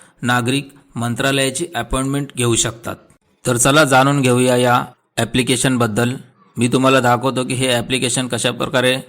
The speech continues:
प्ले स्टोअरमधून डाउनलोड करायचे आणि कशा प्रकारे अपॉइंटमेंट बुक केली जाते. चला मी तुम्हाला माझ्या मोबाईलवरती घेऊन चालतो. तुम्ही या पॅम्पलेटवरती बघू शकता. हे पॅम्पलेट पंधरा ऑगस्टच्या दिवशी सर्व न्यूज चॅनलवर, स-,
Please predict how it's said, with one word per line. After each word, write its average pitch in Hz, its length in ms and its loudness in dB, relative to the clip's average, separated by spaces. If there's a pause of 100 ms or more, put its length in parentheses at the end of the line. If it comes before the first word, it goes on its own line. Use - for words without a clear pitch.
(260)
प्ले 120 140 0
स्टोअरमधून 127 480 0
डाउनलोड 113 360 2
करायचे 123 460 -2 (360)
आणि 135 340 -4 (320)
कशा - 200 0
प्रकारे 131 480 0 (160)
अपॉइंटमेंट 127 480 0
बुक 123 240 -2
केली 117 180 2
जाते. 107 260 -2
चला 131 240 2
मी 139 100 -2
तुम्हाला 131 320 2
माझ्या 120 240 2
मोबाईलवरती 120 500 0
घेऊन 113 220 -4
चालतो. 113 360 -6 (160)
तुम्ही 127 240 2
या 143 100 2
पॅम्पलेटवरती 123 680 0
बघू 117 280 0
शकता. 117 420 -2
हे 123 120 2
पॅम्पलेट 123 480 0
पंधरा 120 280 2
ऑगस्टच्या 123 440 2
दिवशी 117 360 0
सर्व 123 340 2
न्यूज 123 240 2
चॅनलवर, 120 840 -2
स-, - 160 -6